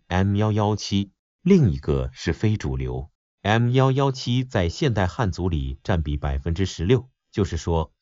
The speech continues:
在中国约有一亿男性属于这个外单辈群。可见石峁人群理应是有可能参与了中原逐鹿的势力，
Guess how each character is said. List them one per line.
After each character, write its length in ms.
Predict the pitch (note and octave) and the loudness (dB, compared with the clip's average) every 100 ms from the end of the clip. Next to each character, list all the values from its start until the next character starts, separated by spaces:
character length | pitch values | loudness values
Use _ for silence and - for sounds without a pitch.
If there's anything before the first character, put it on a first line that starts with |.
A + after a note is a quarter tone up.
| _ | _
在 160 | - G#2+ | -2 0
中 200 | A2 B2 | 0 0
国 220 | G2+ F2 | 2 0
约 200 | F#2+ G#2+ | 2 0
有 200 | F#2 D2 | 0 0
一 300 | C#2 D#2 D3 | -2 -2 0
亿 60 | C#3 | 0
男 240 | D#2+ D2+ | 2 0
性 340 | D#2+ F#2+ D2 C2+ | -2 -2 -4 -6
属 240 | - D#2+ | -8 -6
于 140 | C#2+ D#2 | -2 -2
这 160 | A#2 | -2
个 180 | F2 D2+ | -2 -4
外 220 | E2+ G#2+ E2 | 0 0 0
单 200 | F#2+ G2 | 0 0
辈 160 | F2+ | -2
群。 360 | D2 - C2 C2+ _ _ _ | -2 -6 -6 -8 _ _ _
可 160 | - E2 | 0 2
见 340 | - D2+ C#2+ | 4 2 0
石 300 | C#2 - F2 | -4 -2 2
峁 200 | G#2 D2+ | 2 2
人 200 | C#2 D2 | 2 0
群 420 | F#2 C2+ C2 D2 - _ - | 0 -2 -2 -4 -6 _ 0
理 180 | F2 | 2
应 160 | F2+ C#3 | 4 2
是 140 | C3 | 2
有 200 | D#2 F#2+ | 2 2
可 160 | C3+ - | 0 -2
能 220 | C2+ C#2 | -2 -2
参 260 | - G2 F#2 | -2 0 2
与 100 | D2+ | 0
了 160 | C2 | -2
中 280 | B1+ B2 A#2+ | -2 2 2
原 220 | D#2+ D2+ | 4 0
逐 280 | G2 D2 G2 | 0 -2 -2
鹿 160 | E3+ D3+ | 0 0
的 80 | - | -2
势 220 | - C#2 | -4 -4
力， 240 | C2+ B1+ | -4 -8